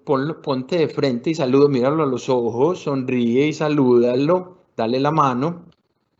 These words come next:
Si es por correo electrónico, pregúntale que cuándo lo puedes hablar, cuándo puedes sa-, eh, saludarlo, valídalo.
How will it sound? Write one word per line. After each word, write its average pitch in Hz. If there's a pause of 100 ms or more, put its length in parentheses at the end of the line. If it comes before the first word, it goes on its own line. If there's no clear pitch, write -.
(460)
Si -
es 156
por 190
correo 160
electrónico, 202
pregúntale 151
que 123
cuándo 123
lo 147
puedes 131
hablar, 120
cuándo 131
puedes 131
sa-, 120
eh, 117
saludarlo, 120
valídalo. 120